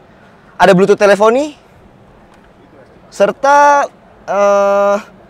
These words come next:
slot dua belas volt untuk, untuk charge dan U S B dan AUX.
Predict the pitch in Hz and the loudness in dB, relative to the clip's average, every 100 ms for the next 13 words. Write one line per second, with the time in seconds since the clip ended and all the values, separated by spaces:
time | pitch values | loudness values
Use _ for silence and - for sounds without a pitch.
0 | _ - - _ - - 285 226 196 214 | _ -20 -20 _ -10 0 2 4 4 2
1 | - 220 254 - _ - 175 160 - - | 2 2 0 -2 _ -12 -6 -6 -6 -12
2 | 180 180 - 247 294 - - - - 170 | -8 -8 -2 -2 -2 -6 -20 -20 -6 2
3 | 226 254 269 _ - _ - - - 175 | 2 2 -8 _ -20 _ -20 -20 -8 0
4 | 196 202 185 240 254 254 180 180 185 - | 0 0 -2 -2 -2 0 2 2 0 -10
5 | - 185 185 - - | -2 2 2 -2 -18